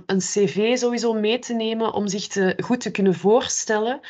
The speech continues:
En ook belangrijk dat ze goed voor zichzelf weten welk type werk ze willen doen, welke werkuren, welk ritme, eh, in welke regio ze willen werken en voor welk loon.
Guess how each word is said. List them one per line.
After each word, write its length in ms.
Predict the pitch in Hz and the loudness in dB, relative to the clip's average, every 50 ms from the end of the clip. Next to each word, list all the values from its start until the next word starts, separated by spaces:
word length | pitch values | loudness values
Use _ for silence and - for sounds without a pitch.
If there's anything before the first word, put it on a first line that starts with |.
| - - - - - - | -16 -14 -14 -16 -10 -4
En 180 | - 202 202 - | 0 0 2 4
ook 200 | - 254 226 202 | 2 2 2 0
belangrijk 540 | 202 208 196 202 220 233 233 240 240 214 202 | -2 0 0 0 0 0 -2 -2 -2 -2 -2
dat 180 | 190 196 - | -4 -4 -4
ze 280 | - - - 196 180 170 | -6 -4 0 0 0 0
goed 220 | 170 202 294 285 | 0 -2 -4 -4
voor 160 | - - 226 214 | -4 -6 -4 -2
zichzelf 460 | 185 190 - - 214 214 220 - - | -2 -4 -2 0 0 0 0 -2 0
weten 300 | 196 214 226 220 214 190 | 0 0 0 0 0 2
welk 240 | 185 185 185 185 - | 2 2 2 0 -2
type 340 | - - 277 - 262 226 | -4 -4 -2 0 0 0
werk 300 | 180 180 190 202 233 233 | 2 2 0 0 -2 -6
ze 180 | - - 220 202 | -6 -6 -4 -2
willen 240 | 185 202 202 196 175 | -2 0 0 -2 -2
doen, 300 | 175 196 202 202 202 185 | -2 -2 -2 -2 -2 0
welke 340 | 180 175 170 170 180 170 151 | 0 0 0 0 -2 -4 0
werkuren, 1000 | 147 190 226 226 - - - - 196 214 226 240 247 247 240 226 220 202 - - - 175 | 0 0 0 -2 -6 -10 -10 -6 -4 -2 0 0 0 2 2 2 2 2 0 -2 -6 -6
welk 240 | 160 - 175 170 175 | -2 -2 -2 -2 -2
ritme, 580 | 175 175 190 220 - - 220 214 208 202 196 - | -2 -2 -2 -2 -2 -4 -2 -2 0 0 0 -2
eh, 320 | - - 175 175 175 175 170 | -2 0 2 2 2 2 2
in 120 | 175 180 | 2 2
welke 280 | 170 180 180 175 - 180 | 2 2 2 0 0 -2
regio 520 | 170 170 196 220 240 247 214 214 220 208 | -2 0 2 2 2 2 0 0 0 0
ze 160 | 202 - 190 185 | 0 0 0 0
willen 240 | 185 180 180 175 | 2 2 2 2
werken 520 | 170 175 190 - - - - 202 202 208 - - - - - - - - - - | 2 2 0 0 -4 -6 -6 -6 -6 -6 -10 -16 -20 -18 -18 -16 -18 -16 -8 -2
en 160 | - 185 190 | 2 2 4
voor 180 | 185 185 170 | 4 2 2
welk 360 | 170 175 180 185 180 - 170 170 | 4 4 4 2 0 0 0 4
loon. 460 | 170 175 170 165 151 147 143 139 | 4 6 4 4 2 -2 -6 -8